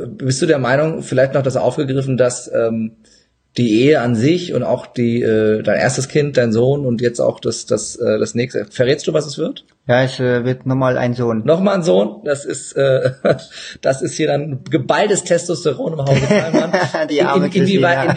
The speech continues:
Speaker 1: inwieweit hat dich das verändert?
Speaker 2: Definitiv hat es mich verändert, ja. Also für mich ist das ein Riesenantrieb, weil ich weiß, hey, du bist jetzt nochmal für einen, nochmal
Speaker 1: Mhm.
Speaker 2: für einen Menschen, äh, verantwortlich auch, ja,
Speaker 1: Mhm.
Speaker 2: weil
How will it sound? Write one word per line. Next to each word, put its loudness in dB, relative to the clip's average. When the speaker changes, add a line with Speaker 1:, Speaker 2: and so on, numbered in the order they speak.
Speaker 1:
inwieweit 0
hat -4
dich -14
das -12
verändert? -2
Speaker 2:
Definitiv 2
hat 0
es -2
mich -2
verändert, 0
ja. 4
Also 0
für 0
mich 0
ist -4
das -2
ein -2
Riesenantrieb, -4
weil 2
ich -2
weiß, 4
hey, 2
du -2
bist 0
jetzt -6
nochmal 2
für 0
einen, 2
nochmal 2
Speaker 1:
Mhm. 2
Speaker 2:
für 0
einen 2
Menschen, 0
äh, 2
verantwortlich 0
auch, 0
ja, 2
Speaker 1:
Mhm. 2
Speaker 2:
weil 2